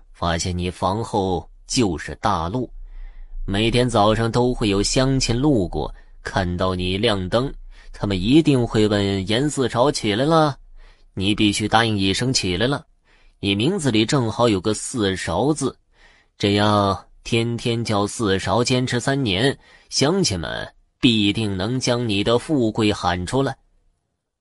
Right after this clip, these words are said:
严四勺一听，连连道谢。临走前，孟先生又嘱咐道：“记住啊，你翻身的机会只有这么一次，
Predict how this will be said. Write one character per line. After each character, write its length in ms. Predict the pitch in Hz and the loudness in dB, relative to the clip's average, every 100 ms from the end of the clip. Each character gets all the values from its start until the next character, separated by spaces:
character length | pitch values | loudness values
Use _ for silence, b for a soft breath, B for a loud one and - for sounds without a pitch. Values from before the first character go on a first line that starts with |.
| _ _ _ _ _ _ | _ _ _ _ _ _
严 260 | 98 143 233 | -2 0 0
四 320 | 208 175 127 | 0 2 2
勺 320 | 117 110 156 | 2 0 0
一 240 | 175 117 104 | 2 4 4
听， 320 | - 160 185 B B B | 2 0 0 B B B
连 200 | 120 202 | 0 0
连 160 | 196 202 | -2 -2
道 200 | 180 147 | -2 -2
谢。 240 | - 160 _ _ | -4 -8 _ _
临 240 | 143 208 | -2 2
走 160 | 165 117 | 2 4
前， 320 | 113 135 147 b b | 4 2 0 b b
孟 240 | 165 202 165 | 2 2 2
先 260 | - 180 | 0 -2
生 220 | 185 170 151 | -4 -4 0
又 140 | 139 | 0
嘱 240 | 101 90 98 | 0 -2 -2
咐 140 | 175 | -2
道 180 | 165 - _ _ _ _ _ _ _ _ _ _ _ | -2 -6 _ _ _ _ _ _ _ _ _ _ _
：“记 220 | - 98 | -4 -2
住 160 | 90 87 | 0 0
啊， 340 | 85 85 80 - _ _ _ | 0 0 -2 -8 _ _ _
你 260 | 101 107 113 | 0 2 2
翻 380 | - 120 120 | 0 0 0
身 260 | 117 127 127 | -2 -2 0
的 100 | 107 | -2
机 220 | 123 127 | 0 0
会 220 | 123 110 | 0 0
只 260 | 90 110 160 | 0 0 2
有 180 | 131 107 | 2 2
这 140 | 117 | -2
么 80 | 92 | -4
一 180 | 85 98 | -2 -4
次， 320 | 104 113 | -4 -6